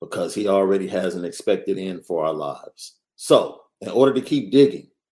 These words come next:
and to reach what God has buried on the inside of you, the greatness he's buried on the inside of each and every one of us, you have to trust God. You have to trust his word. And then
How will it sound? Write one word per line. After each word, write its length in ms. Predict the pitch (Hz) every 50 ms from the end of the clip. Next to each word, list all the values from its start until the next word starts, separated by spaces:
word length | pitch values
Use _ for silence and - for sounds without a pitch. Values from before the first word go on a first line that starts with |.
| _ _ -
and 120 | 104 -
to 140 | - - 98
reach 360 | 90 85 101 131 135 127 -
what 200 | 101 98 104 95
God 320 | 110 107 104 107 104 95 95
has 120 | 92 90
buried 440 | - 107 107 104 98 95 90 80 73
on 140 | 92 101 98
the 80 | 82
inside 460 | 90 95 92 - - 95 98 90 85
of 140 | 80 - -
you, 140 | 76 73 _ _ _ -
the 60 | 92
greatness 460 | - - 110 110 113 101 101 95 -
he's 220 | - 107 98 90 -
buried 400 | - 95 95 87 85 87 82 85
on 160 | 87 87 87
the 100 | 85 82
inside 460 | 90 92 90 - 95 90 90 87 -
of 80 | - 95
each 180 | 95 95 -
and 100 | 101 90
every 180 | 85 85 85 85
one 260 | 85 92 92 90 87
of 120 | 82 -
us, 320 | 90 80 73 73 - - _ _ _ _ _ _ _ -
you 200 | 110 120 117 -
have 380 | - - 92 92 92 92 - -
to 140 | - 95
trust 520 | 95 - - - 92 95 87 85 - - -
God. 340 | 82 76 - 78 76 73 -
You 140 | - 98 104
have 160 | 92 85 -
to 80 | 76 71
trust 340 | - - 95 87 85 - -
his 240 | 92 82 - - -
word. 320 | 98 85 78 - - - _ _ _ _ _ _ _ _ -
And 220 | 104 101 98 85
then 400 | 92 123 127 113 92 - - -